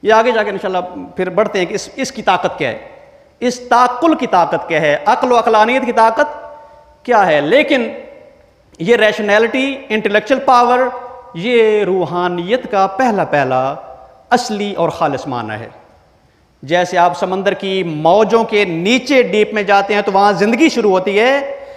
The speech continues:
इसी तरह ख्वाहिशात नफ्स के नीचे जाकर जब इंसान गौर व फिक्र व तदब्बर और ताकुल शुरू करता है, वहाँ से इंसानी ज़िंदगी शुरू होती है।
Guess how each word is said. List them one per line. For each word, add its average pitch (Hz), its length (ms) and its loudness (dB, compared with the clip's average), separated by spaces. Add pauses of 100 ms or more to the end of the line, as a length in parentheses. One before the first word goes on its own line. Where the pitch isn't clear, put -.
(160)
इसी 233 220 -4
तरह 190 360 4
ख्वाहिशात 202 640 0
नफ्स 190 280 -2
के 208 160 -6
नीचे 170 340 -4
जाकर 185 340 -4
जब 156 160 -4
इंसान 151 480 -2
गौर 202 320 2
व 202 80 0
फिक्र 220 300 -2
व 185 80 0 (100)
तदब्बर 220 460 2
और 214 140 2
ताकुल 247 480 2
शुरू 330 220 0
करता 269 280 0
है, 247 640 -2
वहाँ 170 240 0
से 220 140 -4
इंसानी 208 460 -4
ज़िंदगी 156 320 -4
शुरू 156 200 -6
होती 107 220 -10
है। - 200 -20